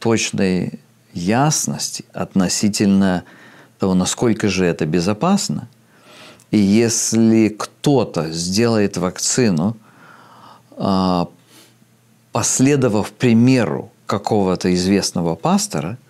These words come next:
а не по своему собственному убеждению, то тогда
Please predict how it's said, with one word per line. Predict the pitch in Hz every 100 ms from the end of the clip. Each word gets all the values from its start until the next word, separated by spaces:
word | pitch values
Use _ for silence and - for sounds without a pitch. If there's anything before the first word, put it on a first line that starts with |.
| _ - - - - - - - - _ - 143 98 - -
а | 139
не | 143
по | 143
своему | 127 127 127 120
собственному | - 110 - 98 95
убеждению, | 90 95 90 87 73 58 - - - - - _ _ -
то | 123 127
тогда | 123 - 120 113 117 143 190 214